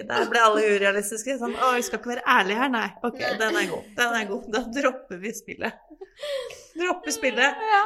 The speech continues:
Speaker 1: Det er ingen som tror på.
Speaker 2: Nei. <laughs> Det var så dumt.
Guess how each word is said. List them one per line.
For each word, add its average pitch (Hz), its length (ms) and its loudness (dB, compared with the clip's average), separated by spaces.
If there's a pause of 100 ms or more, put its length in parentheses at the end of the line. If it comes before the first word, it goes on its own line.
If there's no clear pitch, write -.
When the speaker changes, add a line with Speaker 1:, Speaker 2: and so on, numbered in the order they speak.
Speaker 1:
Det 302 120 0
er 339 180 -4
ingen 214 160 -2
som 226 160 -8
tror 202 180 0
på. 269 160 0
Speaker 2:
Nei. 277 300 6 (560)
<laughs> 403 540 0 (1500)
Det 415 160 2
var 349 120 4
så 320 140 -2
dumt. 311 320 -6